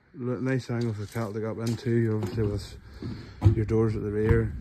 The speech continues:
Slurry tank on this trailer and central dividing gate. As I said, top and bottom L E D lights.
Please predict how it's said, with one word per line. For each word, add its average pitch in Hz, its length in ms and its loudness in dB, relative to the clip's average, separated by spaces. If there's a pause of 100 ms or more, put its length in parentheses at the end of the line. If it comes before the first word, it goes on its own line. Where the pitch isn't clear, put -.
Slurry 131 440 0
tank 127 220 -2
on 113 80 -4
this 113 180 -4
trailer 113 420 -2
and 104 300 -6
central 104 360 -8
dividing 101 420 -6
gate. 110 280 -4 (1300)
As 101 80 -16
I 95 60 -12
said, 101 320 -10 (720)
top 107 340 -8
and 104 260 -6
bottom 104 320 -8 (320)
L 107 160 -4
E 104 60 -2
D 107 120 -2
lights. 123 440 0